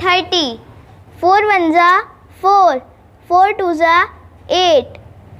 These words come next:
फ़ोर थ्री जा ट्वेल्व, फ़ोर फ़ोर जा सिक्सटीन, फ़ोर फ़ाइव जा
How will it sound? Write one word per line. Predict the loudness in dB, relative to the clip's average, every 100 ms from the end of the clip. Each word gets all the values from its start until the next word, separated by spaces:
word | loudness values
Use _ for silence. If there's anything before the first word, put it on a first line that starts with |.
| -2
फ़ोर | 0 0 0
थ्री | -2
जा | 0 2 2 0 -6 -20 -20 -4
ट्वेल्व, | 0 2 2 0 -6 -20 -20 -20 _ -2
फ़ोर | 0 0
फ़ोर | 0 0 0
जा | 0 0 0 -4 -18 _ -12
सिक्सटीन, | -8 -6 -4 -2 -2 -4 -8 -16 -20 -20 -4
फ़ोर | 0 0
फ़ाइव | 0 0 0 0
जा | 0 0